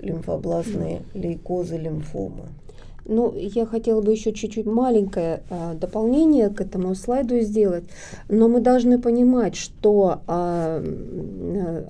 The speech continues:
Speaker 2: антигенный, э, состав, да, то есть на поверхности клеток совершенно различен, а, у клеток, которые являются бластами, и, а, бластоидного
Speaker 1: Мгм.
Speaker 2: варианта лимфомы из клеток зоны мантии.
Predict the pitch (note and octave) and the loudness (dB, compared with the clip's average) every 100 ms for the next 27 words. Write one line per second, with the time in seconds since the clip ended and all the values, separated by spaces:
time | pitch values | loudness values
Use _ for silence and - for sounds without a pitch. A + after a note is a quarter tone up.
0 | G3 G3 A3 F#3+ F3+ D#3+ D3+ D#3 D#3 F3 | -2 -2 2 2 2 0 -4 -4 -6 -10
1 | - F#3+ F#3+ C4+ E4 A3 G3+ D#3+ F#3+ F#3 | -4 -6 0 2 2 0 -2 -2 -2 -2
2 | G3+ G3 G#3+ F#3+ F#3+ E3 - F3+ F3+ B3+ | 0 2 2 2 -2 -8 -8 -4 2 2
3 | B3+ - - - - - F#3+ G3+ B3 B3+ | 2 -6 -12 -16 -6 0 0 0 2 4
4 | A#3+ - G3+ A3+ G#3+ A3+ B3+ A#3+ - D#3+ | 4 2 2 2 4 4 4 2 -2 -4
5 | D3+ - F3+ F3+ F3 E3+ - F#3+ G3 G3+ | -6 -6 -4 -2 0 0 2 0 4 4
6 | G#3 G#3 D#3+ F3 F#3+ F#3 F3+ F3+ F3+ E3+ | 4 0 -2 -2 2 2 2 2 0 -2
7 | - D#3+ D3+ G3 C#4 - F#3+ E3+ D3+ - | -4 -4 0 2 2 2 -2 0 -4 -10
8 | - - - G#3 A#3 A#3+ - G3 F#3+ G3+ | -14 -14 -4 2 6 6 4 2 2 4
9 | G#3 - B3 A#3 G3 F3+ E3+ F3 G#3 B3+ | 2 2 6 8 8 4 2 2 2 2
10 | B3 G3+ F#3 - G#3+ A#3 G#3+ - - G3+ | 2 0 -2 -2 2 4 4 -2 -8 -2
11 | G3+ G3+ F#3 F#3 F#3+ F#3+ F3 E3+ - - | 0 0 0 2 4 4 2 -2 -8 -10